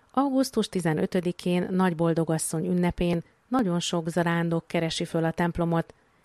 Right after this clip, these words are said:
melyet belül több mint ezerkétszáz négyzetméternyi színes, bizánci stílusú márvány mozaik díszít,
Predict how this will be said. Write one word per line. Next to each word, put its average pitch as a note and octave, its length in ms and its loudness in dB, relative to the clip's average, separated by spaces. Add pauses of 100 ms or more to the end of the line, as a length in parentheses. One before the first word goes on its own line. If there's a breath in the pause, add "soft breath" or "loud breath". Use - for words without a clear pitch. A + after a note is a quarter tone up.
melyet E3+ 340 0
belül F3+ 340 2
több A3+ 220 -2
mint G3+ 360 2
ezerkétszáz E3 1000 -2
négyzetméternyi E3 1000 0
színes, F#3 600 0 (440 soft breath)
bizánci F3+ 580 0
stílusú E3+ 560 -2
márvány E3 560 0
mozaik D#3+ 420 0
díszít, E3+ 600 -2